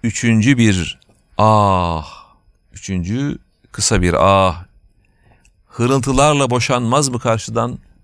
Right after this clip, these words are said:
nagah? Birden karşıdan hırıltılarla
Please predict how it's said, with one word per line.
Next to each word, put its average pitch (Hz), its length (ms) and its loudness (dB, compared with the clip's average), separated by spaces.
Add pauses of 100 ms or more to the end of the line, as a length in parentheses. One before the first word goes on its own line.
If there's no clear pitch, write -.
nagah? 110 600 -2 (280)
Birden 113 340 2
karşıdan 104 600 -2 (380)
hırıltılarla 110 800 2